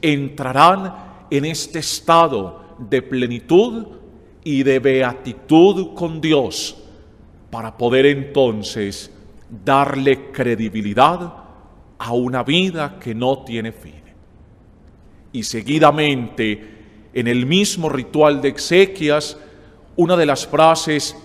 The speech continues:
que da inicio a una celebración exequial dice,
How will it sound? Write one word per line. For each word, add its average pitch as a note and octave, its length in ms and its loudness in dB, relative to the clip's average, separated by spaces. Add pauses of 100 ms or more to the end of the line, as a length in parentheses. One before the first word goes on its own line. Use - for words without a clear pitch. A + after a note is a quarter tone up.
(460)
que C#3+ 160 0
da C#3+ 140 8
inicio D3 1080 0
a C#3 100 2
una D#3+ 260 4
celebración C#3 680 0
exequial C3+ 760 0
dice, B2 480 -8